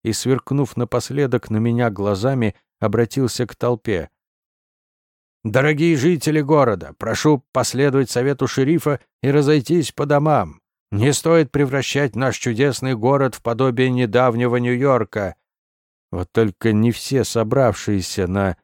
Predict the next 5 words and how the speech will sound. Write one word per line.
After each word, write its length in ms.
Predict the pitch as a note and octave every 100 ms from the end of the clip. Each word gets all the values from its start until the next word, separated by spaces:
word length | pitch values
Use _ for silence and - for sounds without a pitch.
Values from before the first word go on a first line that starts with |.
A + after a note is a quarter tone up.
| _
несанкционированный 1000 | A#2+ A#2+ - A#2 - A#2 A2+ A#2 G#2+ G#2+ G#2
митинг 560 | A2+ C3+ - C3 G#2
были 500 | E2+ G#2+ A#2 A2 G#2 _ _ -
из 180 | G2
Миддлтауна. 960 | G#2+ A2 A2 A2+ - B2+ G2 D#2 C#2+ -